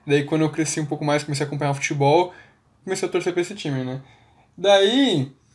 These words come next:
daí eu já tinha essa vontade, né? Eu falei, "Pô, seria muito legal algum dia ir pra Itália e, e, e, como é que é o nome? E assistir um jogo da Fiorentina." Daí,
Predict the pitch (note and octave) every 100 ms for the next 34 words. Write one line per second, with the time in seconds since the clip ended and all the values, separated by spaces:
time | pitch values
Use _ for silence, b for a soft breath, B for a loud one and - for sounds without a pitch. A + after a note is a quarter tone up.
0 | b b - F3 G3 G#3+ A3 - A#3 B3
1 | C#4 D4 F3+ D#3+ E3 E3+ D3 E3+ D3+ D#3+
2 | D#3+ E3 A3 E3+ C3+ C3+ C3+ C3 C#3 C#3+
3 | C3+ C3+ B2+ C#3 D#3 D3+ D3+ D3 C#3+ C3+
4 | B2+ C#3+ C#3 C3+ C3 C3 B2+ B2 B2 C3+
5 | _ _ _ _ _ _ _ _ _ _
6 | _ _ C3+ C3 C3 C3+ C3 D3 C3 B2
7 | - _ - D3+ C#3 - D#3 D3 C#3+ C#3
8 | C#3+ C#3 C3+ - A#2+ C3 b b b b
9 | _ _ _ - F#3+ G3+ B3+ A#3 C3+